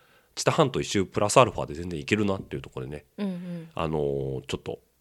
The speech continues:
Speaker 1: 走ってきたわけなんですけど、
Speaker 2: うん。
Speaker 1: まあ、あの、冒頭にね、ちょっと <laughs> 枕言葉で喋らせてもらった、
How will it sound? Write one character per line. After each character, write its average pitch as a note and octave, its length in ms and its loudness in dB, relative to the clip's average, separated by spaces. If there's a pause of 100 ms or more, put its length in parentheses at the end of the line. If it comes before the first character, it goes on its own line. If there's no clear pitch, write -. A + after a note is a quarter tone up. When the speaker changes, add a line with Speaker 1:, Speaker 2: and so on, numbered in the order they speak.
(300)
Speaker 1:
走 - 220 0
っ - 20 -4
て - 80 -2
き - 80 -4
た - 80 -2
わ D#2+ 100 6
け C#2+ 120 0
な A#1 80 -10
ん A#1 80 -12
で C2 60 -10
す - 60 -14
け C#3+ 120 2
ど、 G#3 360 8
Speaker 2:
う F3+ 60 -6
ん。 D3+ 220 -6 (560)
Speaker 1:
ま E3+ 120 8
あ、 - 120 4
あ - 20 6
の、 F#2+ 180 4
冒 C#3 180 12
頭 C#3+ 180 8
に C3+ 100 4
ね、 D#3 240 4
ち - 80 0
ょ B2 40 2
っ - 20 -10
と A2+ 80 6
<laughs> G2 240 6 (540)
枕 G#2+ 240 6
言 F#2+ 100 6
葉 E2+ 80 4
で C2+ 60 0
喋 E2+ 140 2
ら D#2 80 -2
せ - 80 -10
て E2+ 60 -6
も D2+ 80 -4
ら C#2 60 -6
っ C2+ 80 -12
た、 C2+ 200 -8